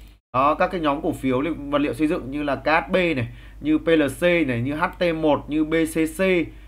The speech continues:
đúng không ạ? Đều là những cổ phiếu mà chúng ta đã view cùng với nhau trong các cái buổi livestream rồi trong các cái video và nhóm thép nữa. Nhóm thép nó cũng là vật liệu xây dựng,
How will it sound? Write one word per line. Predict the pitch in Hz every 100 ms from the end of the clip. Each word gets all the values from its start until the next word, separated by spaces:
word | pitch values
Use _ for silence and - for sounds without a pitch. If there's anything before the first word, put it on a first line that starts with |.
| -
đúng | 147
không | 180
ạ? | -
Đều | 160 160
là | 139
những | 135 160
cổ | 160
phiếu | 120 127 127
mà | 151 170 135 120
chúng | 120
ta | 151
đã | 143 147
view | 156 147
cùng | 139 120
với |
nhau | 127 156 143 - - -
trong | 160 147
các | 170
cái | 175
buổi | 160 107
livestream | 127 139 - 156 156 147
rồi | 139 120
trong | 120 135 135
các | 165 170
cái | 117 117
video | 135 156 151 160 151 - - - -
và | 123 117
nhóm | 117
thép | 120 185
nữa. | 190 180
Nhóm | 139
thép | - 180
nó | 170
cũng | 160
là | 160 131
vật | 120
liệu | 120
xây | 117 135
dựng, | 156